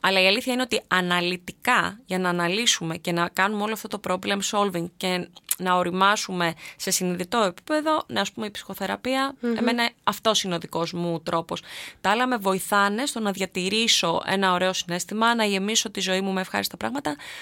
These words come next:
Speaker 1: αλλά η ανάλυση είναι αυτή που
Speaker 2: Ναι.
Speaker 1: με εξελίσσει με έναν άλλον τρόπο.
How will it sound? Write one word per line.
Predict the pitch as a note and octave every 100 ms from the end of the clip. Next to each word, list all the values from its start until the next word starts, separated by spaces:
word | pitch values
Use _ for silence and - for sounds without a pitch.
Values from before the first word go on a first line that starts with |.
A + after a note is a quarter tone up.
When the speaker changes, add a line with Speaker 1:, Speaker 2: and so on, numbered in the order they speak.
| - -
Speaker 1:
αλλά | G#3+ G#3+ G#3
η | F#3+
ανάλυση | G#3+ C4+ D4+ - D4+
είναι | C4
αυτή | G#3 - C4+
που | C#4+ C#4 A3+
Speaker 2:
Ναι. | A#3 G#3+ G3+ -
Speaker 1:
με | A#3
εξελίσσει | A3+ - A3 A3+ A#3+ C4
με | B3+
έναν | B3 A#3
άλλον | G#3+ E3+
τρόπο. | D#3+ E3+ D#3+ F3